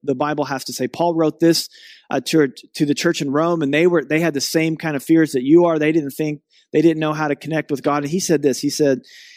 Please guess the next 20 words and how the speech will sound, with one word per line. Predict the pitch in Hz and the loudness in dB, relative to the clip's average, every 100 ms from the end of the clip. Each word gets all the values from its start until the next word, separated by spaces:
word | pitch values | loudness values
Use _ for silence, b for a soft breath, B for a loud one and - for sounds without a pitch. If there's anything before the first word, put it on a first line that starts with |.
| B | B
he | - 160 | 0 2
said, | - 147 | 4 2
"No | 135 143 180 220 | 2 0 2 2
one | 247 214 196 | 2 2 2
is | 156 | 0
righteous, | 147 143 139 - 147 - | 0 0 -2 0 -2 0
no, | 151 185 | 0 2
not | 214 196 170 | 2 0 0
one. | 156 143 131 135 131 b b - | 0 0 2 -2 -6 b b -4
No | 156 180 | 2 4
one | 220 220 | 4 2
understands." | 196 185 160 - 143 135 127 127 - | 2 2 0 0 2 2 2 -2 -8
Check | - 180 | -4 -2
this | - 143 | -2 -4
out. | 113 - b _ | -6 -10 b _
"No | - 190 208 | -6 0 4
one | 208 196 180 | 4 4 0
seeks | - - - 202 160 - | -4 -2 2 2 2 -4
for | - | -2
God." | 170 175 143 | 0 0 -2